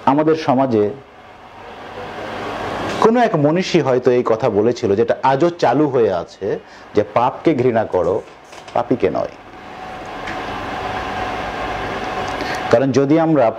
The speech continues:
পাপকে ঘৃণা করি, তাহলে আমার দ্বারা সেই পাপ সংগঠিত হবে না, অর্থাৎ সমাজে পাপ কমে যাবে। আর যদি আমি পাপীকে ঘৃণা করা শুরু করি, পাপকে না,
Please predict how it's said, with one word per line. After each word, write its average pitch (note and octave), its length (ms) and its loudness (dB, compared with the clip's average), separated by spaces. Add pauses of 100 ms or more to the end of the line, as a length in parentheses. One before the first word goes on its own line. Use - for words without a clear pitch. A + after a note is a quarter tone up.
পাপকে A2 360 2
ঘৃণা A#2+ 320 2
করি, D#2 300 -2 (1120)
তাহলে A#2 260 4
আমার D3 320 2
দ্বারা D#3 200 4
সেই D#3 240 4
পাপ D3 220 4
সংগঠিত C#3+ 420 2
হবে C3 260 2
না, C3 140 -4 (1120)
অর্থাৎ F3 280 4
সমাজে C#3+ 380 4
পাপ B2 300 2 (800)
কমে F#3 200 4
যাবে। F#2 220 2 (1120)
আর C3 120 6
যদি E3 280 4
আমি G#2+ 180 2 (120)
পাপীকে F3 440 6
ঘৃণা F3 280 4
করা E3+ 220 4
শুরু D#3 280 4
করি, C#3 260 4
পাপকে A2+ 480 2
না, G2 240 0